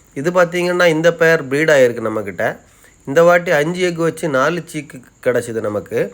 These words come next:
இதுல பார்த்தீங்கன்னா, ஒரே ஒரு சீக்கு மட்டும் சின்னதா இருக்கு. அது எதனாலனா,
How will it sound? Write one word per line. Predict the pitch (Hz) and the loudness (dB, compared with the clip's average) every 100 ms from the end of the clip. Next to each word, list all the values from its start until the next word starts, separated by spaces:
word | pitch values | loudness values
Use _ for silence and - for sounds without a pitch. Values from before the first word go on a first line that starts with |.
| - - _ | -14 -20 _
இதுல | 156 196 | 0 2
பார்த்தீங்கன்னா, | 185 180 170 170 170 165 170 160 | 2 0 0 -2 0 2 4 4
ஒரே | 135 139 190 | 2 2 2
ஒரு | 175 | 0
சீக்கு | 160 143 143 | -2 -6 -6
மட்டும் | 139 139 - | -4 -4 -4
சின்னதா | 131 143 139 | -4 0 0
இருக்கு. | 104 92 107 165 - - - | 0 -4 -6 -8 -10 -20 -6
அது | 113 139 202 | -2 0 0
எதனாலனா, | 190 196 185 160 135 123 | 0 2 4 4 2 2